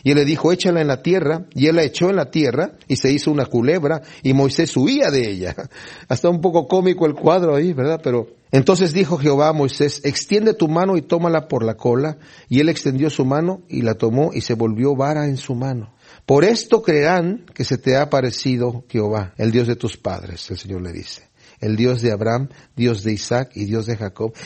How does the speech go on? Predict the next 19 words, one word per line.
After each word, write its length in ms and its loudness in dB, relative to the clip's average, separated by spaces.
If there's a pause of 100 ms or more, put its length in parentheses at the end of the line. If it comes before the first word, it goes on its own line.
Y 80 -4
siempre 260 0
que 60 -4
el 60 -2
Señor 240 0
utiliza 400 -2
esto, 240 -4
está 160 -4
hablando 360 0
de 60 0
la 180 -6
promesa 640 -4
que 120 -12
hizo 300 -8
a 40 -12
su 160 -16
pueblo. 560 -16
El 220 0
Dios 640 0